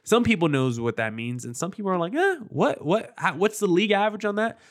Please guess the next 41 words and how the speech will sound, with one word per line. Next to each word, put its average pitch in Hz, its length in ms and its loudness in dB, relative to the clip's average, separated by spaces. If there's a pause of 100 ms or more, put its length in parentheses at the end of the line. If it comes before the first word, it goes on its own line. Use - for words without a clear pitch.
But 151 80 0
if 156 100 -8
I 170 80 0
told 175 220 2
you 165 40 -2
someone 165 280 -2
has, 147 200 0
like, 127 140 -2
a 107 60 -2
seven 160 340 -4
fifty 196 400 -2
O 185 100 4
P 190 200 -6
S 190 240 -6 (320)
versus 151 220 2
an - 40 -8 (140)
eight 220 180 2
fifty 214 320 0
O 196 80 6
P 202 160 -2
S, 190 160 -4
I 156 60 -2
think 156 200 -2
we 147 120 0
know 139 160 2
there's 123 180 0
a 120 60 -4
big 113 240 -6
difference 113 340 -10
between 110 320 -8
those 107 180 -6
two 110 160 -8
players. 151 400 0
So 156 280 0 (180)
for 156 100 0
Brandon 151 360 0
Nimmo, 156 400 0 (200)
he's 180 200 2
someone 185 260 2
with 147 180 2
multiple 147 640 0